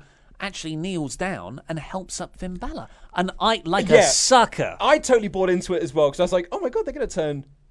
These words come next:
Speaker 2: Drew face it," 'cause he wasn't out with Dolph earlier. I was like, "Are they gonna do something with Drew here?"
Speaker 1: I was
Speaker 2: But, like,
Speaker 1: so ready as well.
Speaker 2: So ready for it, but like a sucker, I bought into it. He lifted him up and he pushed him against the ropes.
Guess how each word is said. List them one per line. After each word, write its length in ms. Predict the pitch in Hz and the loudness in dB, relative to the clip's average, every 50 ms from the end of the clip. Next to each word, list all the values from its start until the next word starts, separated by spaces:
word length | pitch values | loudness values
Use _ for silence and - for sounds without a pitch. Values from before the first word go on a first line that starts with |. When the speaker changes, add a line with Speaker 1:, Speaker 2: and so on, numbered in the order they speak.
| - _ | -20 _
Speaker 2:
Drew 220 | - - 175 170 | -8 -6 -6 -6
face 280 | - - 294 330 302 - | 2 4 4 4 4 2
it," 60 | - - | -4 -8
'cause 100 | 180 175 | -6 -6
he 80 | 196 | 0
wasn't 300 | 185 240 320 349 339 320 | 2 2 4 4 4 2
out 100 | 320 302 | 0 0
with 100 | 294 285 | 0 4
Dolph 240 | 277 277 302 220 - | 4 4 4 6 6
earlier. 540 | 269 302 330 302 233 - - 117 170 247 269 - - _ _ _ _ _ _ _ | 6 8 8 6 4 0 -4 -4 -4 -4 -6 -10 -18 _ _ _ _ _ _ _
I 60 | 190 220 | -12 -8
was 100 | 220 214 | -6 -6
like, 180 | 196 170 143 139 - - | -6 -6 -8 -14 -16 -14
"Are 60 | - 202 | -10 -8
they 120 | 254 277 | -6 -6
gonna 180 | 277 427 392 - | -6 -6 -6 -6
do 140 | 302 349 | -6 -6
something 240 | 339 - - 214 170 | -6 -6 -8 -8 -8
with 140 | 156 156 151 | -8 -8 -8
Drew 240 | 143 - 247 302 311 | -8 -6 -4 -4 -2
here?" 220 | 214 160 120 107 - - - - - - - - _ _ _ - - - - | -4 -4 -6 -8 -10 -14 -20 -20 -20 -20 -20 -20 _ _ _ -20 -20 -4 -2
Speaker 1:
I 40 | - | 2
was 240 | 175 185 - - - | 4 4 4 6 6
Speaker 2:
But, 60 | 220 | 6
like, 40 | 214 | 6
Speaker 1:
so 200 | 214 196 190 196 | 8 6 6 6
ready 360 | 196 226 247 262 247 220 185 | 6 6 4 4 2 2 0
as 160 | 165 151 135 143 | 0 0 0 0
well. 220 | 247 302 381 311 | 2 2 2 6
Speaker 2:
So 180 | - 233 214 220 214 | 8 10 10 10 10
ready 220 | 220 220 214 208 | 10 8 6 2
for 240 | - - 170 165 156 | -2 0 2 4 4
it, 80 | 151 - | 2 2
but 100 | 123 117 | -2 -6
like 160 | 127 135 135 | -6 -6 -6
a 60 | 143 | -6
sucker, 400 | 135 - - 196 196 196 196 180 | -4 0 0 0 2 2 0 0
I 20 | 165 | 0
bought 240 | - 165 165 160 | 0 -2 -2 -2
into 260 | 160 156 147 - 147 151 | -2 -4 -6 -6 -4 -4
it. 120 | 147 127 | -4 -4
He 100 | 143 156 | -6 0
lifted 240 | 175 214 214 214 196 | 0 0 0 0 -2
him 80 | 160 | -2
up 140 | 151 143 - - | -2 -2 -2 -6
and 80 | 131 | -12
he 60 | 120 | -16
pushed 280 | 117 - 190 202 196 - | -10 -6 -4 -4 -4 -4
him 60 | 180 | -4
against 240 | 165 156 151 143 - | -4 -4 -6 -6 -6
the 100 | - 139 | -8 -6
ropes. 320 | 117 131 127 131 - - | -4 -4 -4 -4 -6 -10